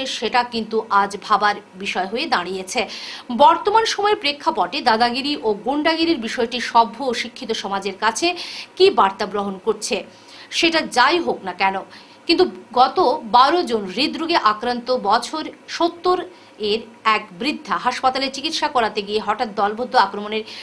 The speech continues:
শিকার হয়ে মেডিকেলে চিকিৎসাধীন অবস্থায় জীবন ও মৃত্যুর সঙ্গে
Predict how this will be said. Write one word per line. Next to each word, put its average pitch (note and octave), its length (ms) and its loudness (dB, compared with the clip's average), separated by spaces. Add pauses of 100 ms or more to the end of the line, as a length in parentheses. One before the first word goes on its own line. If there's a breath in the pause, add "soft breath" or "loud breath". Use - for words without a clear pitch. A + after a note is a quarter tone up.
(100)
শিকার E4+ 360 -2
হয়ে G#3 160 0
মেডিকেলে A#3 500 -2
চিকিৎসাধীন C#4+ 580 -8
অবস্থায় G#3 500 -2
জীবন C#4 300 -4
ও B3 60 -2
মৃত্যুর C#4+ 440 -6
সঙ্গে D4 200 -4